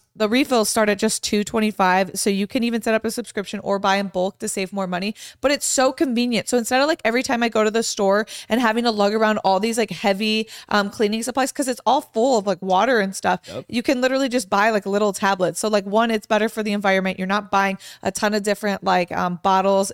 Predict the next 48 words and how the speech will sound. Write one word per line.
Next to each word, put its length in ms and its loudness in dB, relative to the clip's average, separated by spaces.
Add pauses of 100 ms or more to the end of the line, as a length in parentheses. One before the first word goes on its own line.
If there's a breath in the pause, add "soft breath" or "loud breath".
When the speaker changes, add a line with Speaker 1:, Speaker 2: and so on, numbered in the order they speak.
Speaker 1:
and 380 -6
you're 100 -8
not, 140 -4
you 80 -10
don't 100 -6
have 60 -8
to 80 -10
carry 260 -4
them 140 -6
from 100 -10
the 60 0
Speaker 2:
Better 180 2
for 120 -2
Speaker 1:
grocery 100 0
Speaker 2:
the 80 -2
Speaker 1:
store. 80 -2
Speaker 2:
environment 580 0
and 140 -8
easier 540 -4
for 120 -2
you. 460 0
Speaker 1:
<laughs> 60 -20
Speaker 2:
It's 120 -4
a 80 4
win-win. 600 2 (180)
Speaker 1:
And 240 2
honestly, 460 2
I 180 2
just 220 -2
really 180 4
like 200 2
the 80 -4
cleaning 320 0
products 480 0
too. 220 2
Like, 200 2
they 100 2
work 320 -2
really 200 0
well. 440 2
Um, 340 0
they're 240 0
really 400 0
clean 280 -6
and 420 -2
good 300 0
products. 520 2
So 240 2